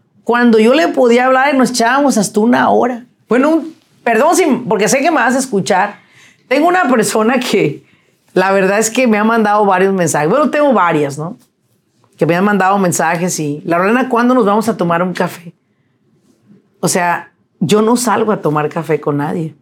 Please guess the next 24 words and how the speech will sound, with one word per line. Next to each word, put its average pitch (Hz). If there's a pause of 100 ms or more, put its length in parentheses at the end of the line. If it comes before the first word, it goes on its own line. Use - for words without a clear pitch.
(840)
Perdón, 202 (400)
<laughs> -
no 208
sé 240
si 240
me 214
escucho 190
muy, 214 (800)
no 233
salgo 277
porque 185 (800)
el 220
tiempo 339
mío 240
está 247
dividido 214 (320)
en 170
dos 170
cosas. - (760)
En 156
servir 202 (360)
a 131
mi 147
familia 269